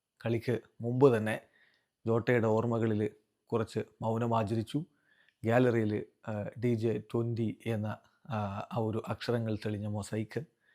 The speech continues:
ഗോളടിച്ച് താരങ്ങൾ, ആ, അദ്ദേഹത്തിനത് സമർപ്പിക്കുന്നു. എക്കിറ്റിക്ക് തൻ്റെ ആദ്യത്തെ ഗോളിന് ശേഷം വി-, ആ, ഇങ്ങനെ ഇരുപത്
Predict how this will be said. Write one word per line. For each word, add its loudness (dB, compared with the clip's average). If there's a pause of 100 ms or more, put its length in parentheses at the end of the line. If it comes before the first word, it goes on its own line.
(320)
ഗോളടിച്ച് 4 (340)
താരങ്ങൾ, 0 (400)
ആ, -8 (400)
അദ്ദേഹത്തിനത് -2
സമർപ്പിക്കുന്നു. -6 (120)
എക്കിറ്റിക്ക് 0 (520)
തൻ്റെ 0
ആദ്യത്തെ 2 (100)
ഗോളിന് 0
ശേഷം -4 (400)
വി-, -2 (100)
ആ, -4 (160)
ഇങ്ങനെ -4 (180)
ഇരുപത് 2